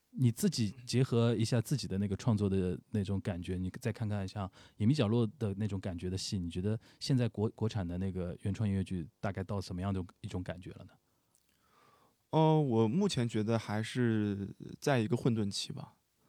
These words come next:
Speaker 2: 就是因为韩国其实也经历过混沌期，呃，韩国也经历过混沌期以后才出现了小剧场，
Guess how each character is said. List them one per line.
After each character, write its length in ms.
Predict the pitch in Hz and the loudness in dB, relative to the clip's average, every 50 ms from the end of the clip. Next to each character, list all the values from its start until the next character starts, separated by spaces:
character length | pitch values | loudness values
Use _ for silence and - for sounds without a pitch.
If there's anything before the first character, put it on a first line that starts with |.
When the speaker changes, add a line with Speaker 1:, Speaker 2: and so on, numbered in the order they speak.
| _ _ _ _ _ _ | _ _ _ _ _ _
Speaker 2:
就 160 | - - 113 117 | -6 -4 -2 -2
是 480 | 110 - 117 110 110 107 107 107 101 | -2 0 0 2 2 4 2 2 2
因 140 | 107 131 143 | 2 2 4
为 60 | 143 | 2
韩 200 | 135 - 131 135 | 2 2 2 2
国 120 | 135 139 135 | 4 2 2
其 120 | - 120 | 2 0
实 80 | 113 117 | 0 2
也 140 | 110 101 | 2 0
经 180 | 95 - 113 117 | 2 0 0 0
历 60 | 117 | 2
过 100 | 101 107 | 2 0
混 180 | 101 - 117 107 | 0 0 0 -2
沌 180 | 98 95 95 92 | -2 -2 -6 -6
期， 240 | - - - - - - - - - - - _ _ _ _ | -8 -10 -12 -12 -14 -16 -18 -20 -20 -20 -20 _ _ _ _
呃， 200 | - - 110 107 | -4 -2 0 0
韩 160 | 104 117 123 131 | 2 2 2 4
国 120 | 131 127 | 4 4
也 80 | 117 107 | 2 2
经 160 | - 123 127 | 2 2 2
历 60 | 123 | 2
过 60 | 117 | 2
混 160 | 120 127 131 | 2 2 2
沌 140 | 123 123 120 | 2 2 2
期 240 | - - - 131 123 | 0 0 0 2 2
以 60 | 107 | 2
后 200 | 107 - 120 113 | 2 2 0 0
才 160 | 107 - - | 0 0 -4
出 160 | 110 - - 131 | -4 -2 -2 0
现 200 | 135 143 127 110 | 2 2 2 2
了 120 | 110 107 | 2 0
小 140 | - 110 101 | 0 -2 -2
剧 80 | 120 | 0
场， 260 | 123 131 123 - 139 | 0 -2 -2 -4 -6